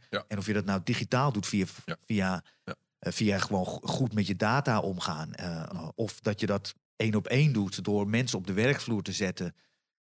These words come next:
Speaker 2: Eh, bijvoorbeeld in een doe-het-zelf winkel mensen in, op de winkelvloer te zetten die zelf ook wel eens een, een hamer in hun hand hebben gehad.
Speaker 1: Ja.
Speaker 2: Eh, eh, wat je het ook, ook vaak niet ziet in, die, in dat soort winkels.
Speaker 1: Ja.
Speaker 2: Maar da-, en daar dus gewoon men-, leraren neerzetten. Ik ga voor een, hè,
Speaker 1: Ja.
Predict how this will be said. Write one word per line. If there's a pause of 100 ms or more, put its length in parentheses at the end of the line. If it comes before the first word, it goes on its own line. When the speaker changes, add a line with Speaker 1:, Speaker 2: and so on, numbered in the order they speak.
(160)
Speaker 2:
Eh,
bijvoorbeeld
in
een
doe-het-zelf
winkel
mensen
in,
op
de
winkelvloer
te
zetten
die
zelf
ook
wel
eens
een,
een
hamer
in
hun
hand
hebben
gehad. (320)
Speaker 1:
Ja.
Speaker 2:
Eh, (420)
eh,
wat
je
het
ook,
ook
vaak
niet
ziet
in,
die,
in
dat
soort
winkels.
Speaker 1:
Ja.
Speaker 2:
Maar (160)
da-,
en
daar
dus
gewoon
men-,
leraren
neerzetten. (120)
Ik
ga
voor
een,
hè,
Speaker 1:
Ja.